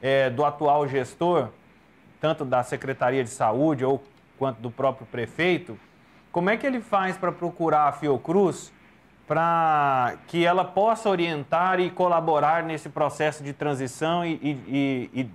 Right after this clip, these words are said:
de dois mil e vinte e um, pra que possa ajudar esses municípios pequenos? Como é que ele faz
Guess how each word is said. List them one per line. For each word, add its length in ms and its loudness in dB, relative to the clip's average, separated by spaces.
de 120 -6
dois 260 2
mil 140 0
e 40 2
vinte 280 -8
e 60 -10
um, 280 -6
pra 100 -2
que 140 -8
possa 380 0
ajudar 340 0
esses 160 -8
municípios 540 -6
pequenos? 460 -6
Como 200 -2
é 40 0
que 80 -8
ele 140 -2
faz 500 -2